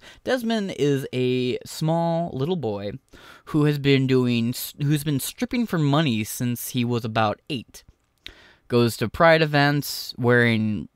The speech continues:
essentially nothing. Go around wearing, like, a thong. Uh, they're, th-, I don't know how this exists.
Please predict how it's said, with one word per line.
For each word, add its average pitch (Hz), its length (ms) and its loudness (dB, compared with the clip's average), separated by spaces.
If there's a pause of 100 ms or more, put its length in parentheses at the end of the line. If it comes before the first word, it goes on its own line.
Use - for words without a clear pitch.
(100)
essentially 160 380 -2
nothing. 120 540 0 (560)
Go 127 100 2
around 120 260 4
wearing, 117 200 2
like, 107 80 -2
a 98 60 -6
thong. 110 480 -2 (1040)
Uh, 110 540 4
they're, - 400 -4 (420)
th-, 139 380 -10 (1500)
I 147 80 4
don't 233 200 4
know 160 300 4
how 123 400 4
this 123 220 -4
exists. 104 520 -6